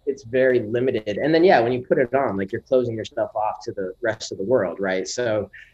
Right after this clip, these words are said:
I think, uh, it's gotta get a lot lighter. The battery's gotta get, the ba-, battery has to improve, resolution has to improve. And then as we, you know, as cameras get added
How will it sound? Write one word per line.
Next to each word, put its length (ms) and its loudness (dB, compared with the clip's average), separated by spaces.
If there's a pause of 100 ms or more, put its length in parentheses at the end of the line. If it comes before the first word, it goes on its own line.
(280)
I 100 4
think, 480 0
uh, 540 4
it's 160 -6 (100)
gotta 160 4
get 140 2
a 40 0
lot 220 4
lighter. 360 6
The 60 -2
battery's 440 2
gotta 220 2
get, 340 0 (420)
the 100 -4
ba-, 300 -4
battery 320 2
has 220 -2
to 60 -6
improve, 360 2
resolution 520 -2
has 200 -4
to 80 -10
improve. 540 4 (100)
And 160 -2
then 340 2
as 320 0
we, 500 2
you 80 -4
know, 80 -4
as 240 0
cameras 460 -4
get 220 -4
added 420 0